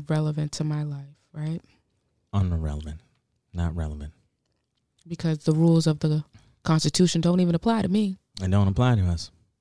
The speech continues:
Speaker 2: That's right.
Speaker 1: So we're back at it. You know,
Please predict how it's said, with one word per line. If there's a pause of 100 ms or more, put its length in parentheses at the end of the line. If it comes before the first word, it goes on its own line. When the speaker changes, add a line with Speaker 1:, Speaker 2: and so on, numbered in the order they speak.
(340)
Speaker 2:
That's
right. (440)
Speaker 1:
So
we're
back
at
it. (240)
You
know,